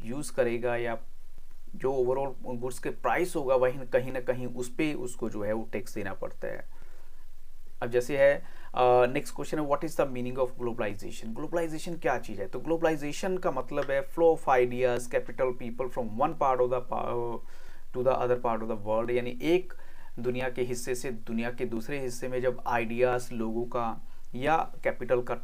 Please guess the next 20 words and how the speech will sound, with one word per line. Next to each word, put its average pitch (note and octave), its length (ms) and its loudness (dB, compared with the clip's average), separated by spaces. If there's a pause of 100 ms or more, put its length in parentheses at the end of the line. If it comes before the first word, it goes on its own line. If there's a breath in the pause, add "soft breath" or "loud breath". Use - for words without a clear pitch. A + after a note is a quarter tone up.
जाना A2+ 460 -2
जो A2 140 -4
है, A2+ 180 -4
that G#2+ 180 0
is A2 160 -4
globalization। G#2+ 720 -2 (520 loud breath)
और B2 300 8
ये B2 120 6
जो B2+ 120 0
reforms C3+ 540 2
किए B2+ 220 2
गए G#2+ 200 -2
थे A#2+ 160 -2
उनके A#2+ 280 -4
बारे A#2+ 200 4
में A#2+ 80 -4
थोड़ा A#2+ 200 -2
सा E3 120 -4
बताना G#2+ 400 -2
है। G#3 340 -4